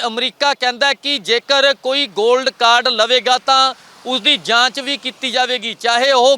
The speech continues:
ਕਿਸੇ ਵੀ ਮੁਲਕ ਦਾ ਵਿਅਕਤੀ ਕਿਉਂ ਨਾ ਹੋਵੇ, ਕਿਉਂਕਿ ਕੋਈ ਵੀ ਮੁਲਕ ਦਾ ਵਿਅਕਤੀ ਇਸ ਸਕੀਮ ਦਾ ਲਾਹਾ ਲੈ ਕੇ ਅਮਰੀਕਾ ਦੀ ਨਾਗਰਿਕਤਾ ਦੇ ਨਾਲ-ਨਾਲ ਉੱਥੇ ਕੰਮ ਵੀ ਕਰ ਸਕਦਾ ਹੈ। ਸੋ ਅਮਰੀਕਾ ਦੇ ਰਾਸ਼ਟਰਪਤੀ ਡੋਨਾਲਡ ਟਰੰਪ ਨੇ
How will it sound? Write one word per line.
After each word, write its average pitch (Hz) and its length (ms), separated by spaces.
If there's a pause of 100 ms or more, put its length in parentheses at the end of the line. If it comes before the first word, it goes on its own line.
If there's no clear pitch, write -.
ਕਿਸੇ 277 300
ਵੀ 269 160
ਮੁਲਕ 240 320
ਦਾ 254 180
ਵਿਅਕਤੀ 233 420
ਕਿਉਂ 254 200
ਨਾ 254 140
ਹੋਵੇ, 220 320 (360)
ਕਿਉਂਕਿ 247 400
ਕੋਈ 294 280
ਵੀ 277 400 (280)
ਮੁਲਕ 254 420
ਦਾ 262 200
ਵਿਅਕਤੀ 240 580
ਇਸ 247 260
ਸਕੀਮ 247 440
ਦਾ 247 140
ਲਾਹਾ 226 320
ਲੈ 226 240
ਕੇ 247 380 (300)
ਅਮਰੀਕਾ 277 480
ਦੀ 269 160
ਨਾਗਰਿਕਤਾ 240 680
ਦੇ 254 140
ਨਾਲ-ਨਾਲ 233 520
ਉੱਥੇ 240 340
ਕੰਮ 233 360
ਵੀ 247 140
ਕਰ 226 220
ਸਕਦਾ 233 340
ਹੈ। 170 100 (340)
ਸੋ 285 380
ਅਮਰੀਕਾ 254 400
ਦੇ 285 120
ਰਾਸ਼ਟਰਪਤੀ 262 840 (220)
ਡੋਨਾਲਡ 254 440
ਟਰੰਪ 247 380
ਨੇ 262 180